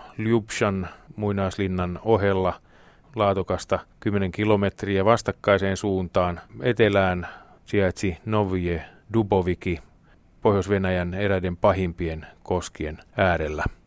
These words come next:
Samaten naapurijoessa, Sääsjoessa, lähellä Tihvinää, seitsemänkymmentä kilometriä Laatokan linnasta itään, sijaitsi Gorodische, mahdollisesti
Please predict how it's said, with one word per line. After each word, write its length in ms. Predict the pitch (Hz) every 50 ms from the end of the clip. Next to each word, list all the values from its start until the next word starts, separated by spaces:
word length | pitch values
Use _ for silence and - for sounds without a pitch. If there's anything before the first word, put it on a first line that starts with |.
| _ _ _ _ _ _ _ -
Samaten 680 | - 117 110 107 107 101 - 107 101 101 98 95 90 - - -
naapurijoessa, 880 | 104 107 113 113 107 - 110 107 104 101 104 107 104 98 - - 117 101 - - -
Sääsjoessa, 760 | - - 117 110 107 101 - 110 104 101 98 95 - - 107 101 - - _ _ - 160 160
lähellä 340 | 123 113 98 90 95 95 92
Tihvinää, 680 | - - 120 110 98 104 104 104 101 98 98 95 90 87 - - - _ -
seitsemänkymmentä 760 | - - 98 92 - - 95 92 90 - 95 92 92 90 82 87
kilometriä 720 | - - 95 95 90 90 87 - - 90 92 87 87 82 - - _ - - - - -
Laatokan 480 | 113 110 107 101 107 95 - 95 90 90
linnasta 400 | 90 87 87 87 - - - 92
itään, 520 | 110 120 110 - 117 107 98 92 90 90 - _ - - -
sijaitsi 640 | - - 107 98 95 90 90 87 - - 90 80 - - -
Gorodische, 680 | - 107 107 104 101 92 87 87 82 - - - 82 - - - - - - - - - - -
mahdollisesti 840 | 117 104 95 90 92 92 90 87 85 92 104 98 - - 110 98